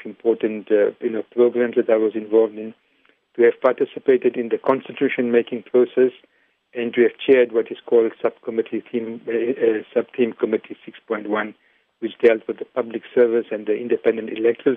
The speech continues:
Commission that fell under the committee that I chaired when we drafted the constitution.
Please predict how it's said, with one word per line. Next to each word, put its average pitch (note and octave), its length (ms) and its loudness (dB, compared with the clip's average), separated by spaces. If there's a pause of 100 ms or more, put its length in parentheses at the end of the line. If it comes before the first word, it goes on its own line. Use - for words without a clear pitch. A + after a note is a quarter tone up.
Commission G#2 480 -4 (440)
that B2 100 4 (140)
fell B2 220 4
under A2+ 440 0
the - 160 -12
committee A2 380 -2
that G#2+ 220 0
I G#2 60 -4
chaired A2+ 320 2
when G#2+ 160 -10
we G#2+ 140 -6
drafted A2 400 -8
the A#2 80 0
constitution. A#2 720 -4